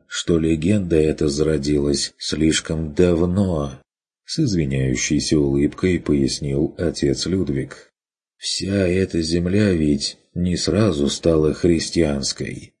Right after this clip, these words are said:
Бамбергское епископство, как вы сами знаете, основал как раз Генрих Святой,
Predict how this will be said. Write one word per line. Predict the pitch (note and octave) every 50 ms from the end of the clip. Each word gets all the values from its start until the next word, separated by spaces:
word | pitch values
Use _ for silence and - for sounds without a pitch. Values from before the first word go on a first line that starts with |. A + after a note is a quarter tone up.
| _ _ -
Бамбергское | B1+ B1+ C#2 D2 E2 F2 F2+ F2+ E2 F2+ F2 E2+ - - - - F2+ F2 F2+
епископство, | F2 F2 E2+ D#2+ E2 D#2+ - - D#2 D#2 D#2 E2+ D#2+ - - F2+ E2+ - - - - E2 F2+ F2+ E2+ E2+ - _
как | - - - -
вы | B2 A2 A#2
сами | - - - - C#2+ D2
знаете, | D2+ - C#2+ F2+ G#2 A2+ B2+ F#2 D2 - - C#2+ A#1+ - - _
основал | - B1 - - C#2+ C#2+ C#2+ D#2 F2+ G2 G2
как | E2+ - E2+ C#2 D#2+
раз | D#2+ F#2+ F#2+ E2+ D2+
Генрих | C#2 D2+ F2 F#2+ F2+ F2 F2 D#2+ -
Святой, | - - E2+ E2 D#2+ - G2 G2 F2 D2+ C#2+ -